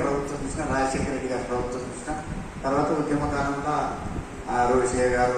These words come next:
కిరణ్ కుమార్ రెడ్డి గారు పనిచేసిన కొంత ఆ పనిలో పెద్దగా జరిగినట్టు ఏం కనపడలే. కానీ అది చూసిన పౌరుడిగా ఈ దేశంలో కూడా మొరార్జీ దేశాయ్ నుంచి నేటి మోడీ వరకు కూడా చూసిన పౌరుడిగా, భారతీయ పౌరుడిగా. కానీ అనేక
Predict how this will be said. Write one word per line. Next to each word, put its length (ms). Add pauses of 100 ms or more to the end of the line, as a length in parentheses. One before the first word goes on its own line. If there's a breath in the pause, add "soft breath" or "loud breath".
(120)
కిరణ్ 260
కుమార్ 280
రెడ్డి 180
గారు 160 (100)
పనిచేసిన 540
కొంత 180 (920)
ఆ 40 (160)
పనిలో 380
పెద్దగా 340
జరిగినట్టు 420
ఏం 100
కనపడలే. 440
కానీ 220
అది 140
చూసిన 240 (460)
పౌరుడిగా 480 (100)
ఈ 40 (120)
దేశంలో 540
కూడా 160 (480)
మొరార్జీ 480
దేశాయ్ 320
నుంచి 220
నేటి 200 (120)
మోడీ 260
వరకు 240
కూడా 180
చూసిన 240 (960)
పౌరుడిగా, 480 (180)
భారతీయ 440
పౌరుడిగా. 480 (840)
కానీ 240 (260)
అనేక 240